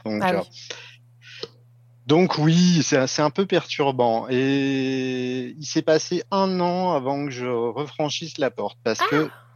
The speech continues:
Speaker 1: malgré... Ouais, ouais, ouais, ouais. Parce que ça, ça m'a fait du bien de parler juste, euh, d'avoir un échange verbal, d'avoir, euh, tu vois, des trucs qui, qui font tilt ensuite. Je me suis vraiment reconnu, euh, tu vois, dans,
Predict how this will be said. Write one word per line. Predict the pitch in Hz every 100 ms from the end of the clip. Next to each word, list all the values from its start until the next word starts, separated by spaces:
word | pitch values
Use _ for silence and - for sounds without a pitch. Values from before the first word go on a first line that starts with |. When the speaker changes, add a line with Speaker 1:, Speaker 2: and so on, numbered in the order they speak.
| 160 143
Speaker 1:
malgré... | 185 165 135
Ouais, | 117 117 120 110 -
ouais, | 156 127 123
ouais, | 107
ouais. | 95 95 _ - - - - - _ _ _
Parce | 123 -
que | 190
ça, | 175 156 -
ça | - 151
m'a | 151 147
fait | - 156
du | 131
bien | 113 104 101 107 196
de | 143
parler | 104 160 156 156 135 175
juste, | 139 143 170 -
euh, | 107 107
d'avoir | 110 117 156 160
un | 147
échange | 143 156 147 131
verbal, | 135 127 131 139 151 170 180 151
d'avoir, | 123 120 131 147 151 135
euh, | 120 113 117 117 _ _ _ _
tu | -
vois, | 156
des | 147
trucs | 117 190 -
qui, | - 147
qui | 139 143
font | - 147
tilt | - 165 151
ensuite. | 151 - 180
Je | 151
me | 117
suis | -
vraiment | 117 170 190
reconnu, | - 160 160 170
euh, | 143 117 107
tu | -
vois, | 127 131
dans, | 127